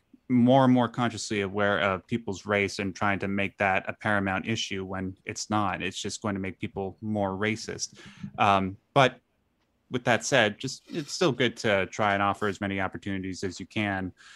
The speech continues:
uh, to people, as long as, you know, they get it on the base-, basis of merit.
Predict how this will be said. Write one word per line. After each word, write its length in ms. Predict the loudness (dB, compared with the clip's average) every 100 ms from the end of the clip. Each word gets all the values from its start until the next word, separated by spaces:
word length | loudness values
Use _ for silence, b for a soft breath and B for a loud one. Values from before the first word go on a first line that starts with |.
| B B _
uh, 240 | 0 0
to 120 | -2
people, 380 | -6 -8 -6 -8
as 160 | -8 -8
long 160 | -8
as, 140 | -8 -6
you 80 | -6
know, 120 | -6
they 100 | -10 -12 _ -6
get 140 | -4
it 80 | -2
on 100 | -4
the 80 | -2
base-, 460 | -4 -4 -10 -12 _ _
basis 320 | -8 -6 -6 -6
of 80 |
merit. 360 | 0 2 0 -4